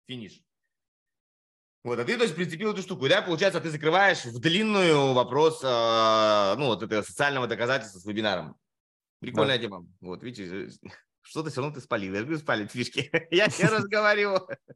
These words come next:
Speaker 2: Не, это, ну, нормально, типа. Не, ну, там много таких, я же говорю, мы много тестируем, много смотрим. Бывает, просто в каком-то проекте что-то применили, сделали, о, прикольно работает.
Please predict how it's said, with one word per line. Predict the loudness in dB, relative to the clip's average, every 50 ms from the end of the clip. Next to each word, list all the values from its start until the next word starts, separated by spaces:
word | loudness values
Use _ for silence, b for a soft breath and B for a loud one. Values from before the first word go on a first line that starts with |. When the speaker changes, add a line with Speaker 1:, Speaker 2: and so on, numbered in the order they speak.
| _ _ -6
Speaker 2:
Не, | 0 2 4 6
это, | 6 6 6 4 4 2
ну, | 2 2 2
нормально, | 2 2 0 0 0 0 -2 -2 -2 -4 -8 -12
типа. | -14 -16 -12 -12 -12 -12 -14 _ _ _ _ 0
Не, | 2 4 4
ну, | 6 4 4
там | 4 4 4 4
много | 4 4 4 4 4 4 2
таких, | 0 -2 -8 -10 -6 0
я | 2 2 2
же | 2
говорю, | 2 2 2
мы | 2 2 2
много | 2 2 2 2 0 0
тестируем, | -2 -4 -6 -2 -2 -2 0 0
много | -2 -2 -2 -2
смотрим. | -4 -4 -4 -4 -2 -2 -2 -4
Бывает, | -2 2 2 2 2 0
просто | -4 -6 -6 -6 -8 -14
в |
каком-то | -12 -8 -6 -4 -4 -4 -4 -2
проекте | -2 -2 -2 -2 -6 -12
что-то | -10 -8 -10 -8 -6
применили, | -6 -4 -4 -2 -2 -2 -2 -2 -2
сделали, | -2 0 2 2 2 2 0
о, | 0 0 -2 -2
прикольно | -2 -4 -4 -2 -2 -2 -2 -4
работает. | -6 -4 -6 -6 -8 -8 -12